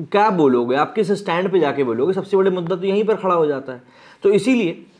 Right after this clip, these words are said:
अब एक मुद्दा नया ही लेके आ गए कि भैया अपने दोस्तों को फ़ायदा पहुंचा रहे हैं। अरे भाई, यारी दोस्ती सब अपने जगह ठीक है, मतलब, एक कहावत चलती है ना कि यार दोस्त है घर पे आ, चाय पानी लेके जा,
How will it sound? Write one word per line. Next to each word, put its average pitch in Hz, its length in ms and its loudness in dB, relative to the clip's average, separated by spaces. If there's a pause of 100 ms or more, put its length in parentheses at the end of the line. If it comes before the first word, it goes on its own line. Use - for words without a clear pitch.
(140)
अब 202 120 2
एक 240 180 2
मुद्दा 185 320 0
नया 208 200 0
ही 208 100 2
लेके 160 280 -2
आ 151 140 2
गए 165 200 -2
कि 190 60 -4
भैया 170 220 0
अपने 196 160 -2
दोस्तों 165 320 0
को 180 100 0
फ़ायदा 107 260 0
पहुंचा 85 300 -12
रहे 80 140 -14
हैं। 71 120 -20 (540)
अरे 131 140 -4
भाई, 123 560 -2 (300)
यारी 113 320 0
दोस्ती 135 320 0
सब 156 140 -2
अपने 143 320 -4
जगह 147 100 -2
ठीक 165 280 -4
है, - 180 -10
मतलब, 135 240 -2
एक 139 240 -4
कहावत 139 360 0
चलती 135 280 0
है 190 60 2
ना 190 80 -2
कि 160 220 -2
यार 147 180 2
दोस्त 151 240 -4
है 151 60 0
घर 120 160 -2
पे 151 140 -2
आ, 165 80 -2
चाय 135 260 -4
पानी 135 260 -6
लेके 135 240 2
जा, 98 100 -8